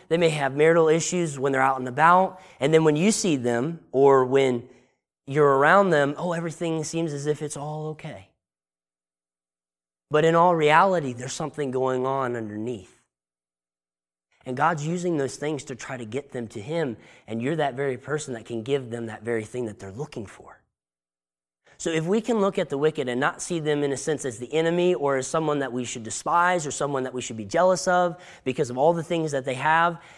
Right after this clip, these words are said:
and you say, "Well, I'm a Christian and I'm serving the Lord and I don't have all the things that I would like, but they're not serving the Lord and they have all the things that they like," we can say, "Okay, listen, there's a distinct difference between the life that I know I ought to live and the life that they're living, and there's something much deeper going on."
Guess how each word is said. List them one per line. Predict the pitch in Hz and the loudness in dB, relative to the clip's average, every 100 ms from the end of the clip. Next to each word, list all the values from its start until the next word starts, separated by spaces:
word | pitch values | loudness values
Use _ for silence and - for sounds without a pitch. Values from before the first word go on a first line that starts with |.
| - | -8
and | 135 | -4
you | 143 | -4
say, | 160 | -2
"Well, | 143 139 | 2 4
I'm | 170 180 | 4 2
a | |
Christian | 185 170 156 | -2 -4 -4
and | 135 | 0
I'm | 156 | 0
serving | 165 170 160 | 0 -4 0
the | 151 | 0
Lord | 151 156 | 2 4
and | 143 | 4
I | 147 | 2
don't | 170 151 | 2 0
have | 156 | 0
all | 147 | 0
the | 139 | -4
things | 123 139 117 | -4 -4 0
that | 117 | 4
I | 151 | 4
would | 165 | 4
like, | 160 170 | 2 0
but | 123 110 | -4 -4
they're | 135 165 | 0 0
not | 160 147 | 0 -4
serving | 160 151 | -4 -2
the | 143 | 0
Lord | 143 | 0
and | 131 | -2
they | |
have | 131 127 | -6 -4
all | 135 | -2
the | 127 | -2
things | 139 131 120 | -4 -6 -8
that | 117 | -6
they | 170 | -4
like," | 151 113 - - - - | -2 -4 -8 -20 -20 -6
we | 156 | -2
can | 170 180 | 0 0
say, | 170 151 | 0 0
"Okay, | 139 147 | 0 -2
listen, | 147 147 131 | -2 -2 -2
there's | 143 165 | -2 -2
a | 165 | -4
distinct | 139 - 143 123 | -6 -4 -6 -4
difference | 131 127 113 | -6 -6 -10
between | - 110 - 120 113 107 - _ - | -10 -14 -6 -4 -2 -4 -10 _ -10
the | 120 | 0
life | 127 127 | 0 0
that | 123 120 | -2 -2
I | 143 | 0
know | 147 | 2
I | 135 | 2
ought | 127 123 123 | 0 -2 -4
to | 113 | -8
live | 110 95 90 _ _ _ _ _ - | -6 -6 -10 _ _ _ _ _ -12
and | 113 | -6
the | 117 | 0
life | 127 127 | -2 -2
that | 120 | -4
they're | 123 120 | 0 0
living, | 110 95 92 95 - | 0 -4 -8 -14 -12
and | 143 | -4
there's | 135 - | -4 -2
something | 165 156 151 | -4 -2 -2
much | 135 123 | -4 -6
deeper | - 123 120 | -8 -8 -6
going | 107 107 104 98 | -4 -4 -4 -8
on." | 90 80 | -10 -16